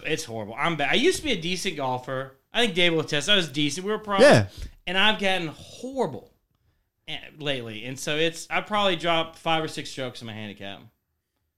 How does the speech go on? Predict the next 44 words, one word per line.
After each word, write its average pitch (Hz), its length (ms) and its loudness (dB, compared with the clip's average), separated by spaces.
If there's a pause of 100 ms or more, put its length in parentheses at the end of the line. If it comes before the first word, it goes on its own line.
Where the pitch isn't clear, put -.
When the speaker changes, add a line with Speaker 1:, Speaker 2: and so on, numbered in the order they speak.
(320)
Speaker 2:
What 156 120 6
are 208 40 12
you 202 60 10
Speaker 1:
So 151 60 12
Speaker 2:
point-, 175 180 10
what 156 100 8
are - 20 10
you 160 80 8
playing 151 240 6
at 110 100 4
now? 107 140 0
You're 120 140 0
keeping 135 260 2
track, 120 340 0
right? 107 240 -4
For 120 140 -2
the 101 260 -2 (140)
Speaker 1:
Yeah, 131 160 -2
I'm 123 80 0
Speaker 2:
our, 117 60 2
Speaker 1:
keeping 139 220 -4
Speaker 2:
our 120 60 2
Speaker 1:
track. 117 80 4
Speaker 2:
golf 120 160 8
Speaker 1:
I'm, - 60 0
Speaker 2:
trip? 139 260 6
Speaker 1:
uh, 170 40 -2
I'm, 190 160 -2 (340)
if - 160 -12
we're 165 60 -8
go-, 156 140 -8
I'm 151 200 0
not 202 260 2
sandbagging. 120 640 2
I 113 100 -2
just 156 180 -2
wanna 185 100 -4
go 165 80 -4
on 160 140 0
record 147 240 -2
saying 143 120 0
I'm 131 120 2
not 143 240 2
sandbagging. 117 580 2